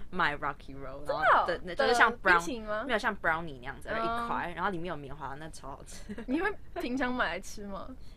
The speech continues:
Speaker 1: 有一次我跟同学去 cafeteria，然后他就说：“哦，这个很好吃。”然后就买一块，然后就真的超好吃的。
Speaker 2: <laughs> 这不能常常吃，
Speaker 1: 然后之后，之后你嘴，
Speaker 2: 很罪恶欸。
Speaker 1: 之后你嘴馋之后就会去买一块。
Speaker 2: 哦，好。去英国，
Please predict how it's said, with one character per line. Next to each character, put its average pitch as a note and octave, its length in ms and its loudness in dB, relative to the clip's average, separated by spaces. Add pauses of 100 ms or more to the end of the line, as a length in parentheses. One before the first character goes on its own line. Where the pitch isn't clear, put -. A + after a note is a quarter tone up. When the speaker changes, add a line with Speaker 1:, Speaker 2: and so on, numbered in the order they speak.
Speaker 1:
有 G#3+ 120 8
一 A#3 40 2
次 F4 100 0
我 D4 80 0
跟 A3 140 2
同 E3 160 -4
学 E3 80 -4
去 - 100 -6
cafeteria， C#3 460 -6
然 G2+ 100 -4
后 C#3 80 -2
他 F#3+ 80 -4
就 F#3 60 -2
说 F#3 140 -6
：“哦， F3+ 60 -4
这 F#3 80 -4
个 F3+ 100 -6
很 C#3 100 -8
好 - 180 -12
吃。” - 140 -12
然 F3 60 -8
后 G3 60 -4
就 A3+ 80 -4
买 D#3 140 -4
一 C#3+ 40 -6
块， D#3+ 120 -4
然 D3+ 60 -2
后 E3 40 -2
就 E3+ 80 -6
真 F3 140 0
的 D3+ 60 -8
超 D#3 160 -2
好 D3+ 120 -4
吃 - 240 -12
的。 - 140 -10
Speaker 2:
<laughs> - 1000 4
这 - 120 0
不 G3+ 80 2
能 G#3+ 120 10
常 A3+ 140 4
常 C4+ 220 8
吃， - 160 -4
Speaker 1:
然 A#3+ 120 6
后 - 0 -
之 - 0 -
后， - 0 -
之 - 20 -
后 D4+ 40 8
你 A#3+ 100 4
嘴， G#3+ 300 8
Speaker 2:
很 - 0 -
罪 A#3+ 80 2
恶 G3 140 0
欸。 E3 80 -6
Speaker 1:
之 - 100 0
后 D#4 80 10
你 C4 100 0
嘴 D#3+ 240 0
馋 D3 300 -4
之 D#3+ 120 -4
后 E3+ 120 0
就 E3 80 -4
会 E3 100 0
去 D#3+ 80 -6
买 C#3+ 200 -6
一 - 40 -6
块。 - 240 2 (220)
Speaker 2:
哦， A4+ 300 12 (640)
好。 F#3+ 380 0 (540)
去 E4+ 140 -2
英 D4 120 -2
国， G3 320 -2